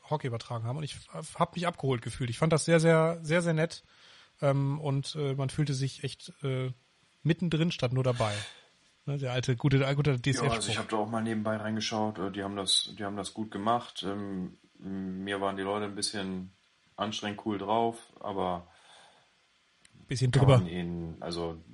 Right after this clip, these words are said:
Speaker 2: w-, war eine gute Übertragung. Und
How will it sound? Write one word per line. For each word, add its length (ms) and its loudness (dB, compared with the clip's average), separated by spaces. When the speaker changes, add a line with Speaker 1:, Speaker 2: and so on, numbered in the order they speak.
Speaker 2:
w-, 480 -14
war 220 2
eine 80 -4
gute 160 0
Übertragung. 580 -4
Und 340 -8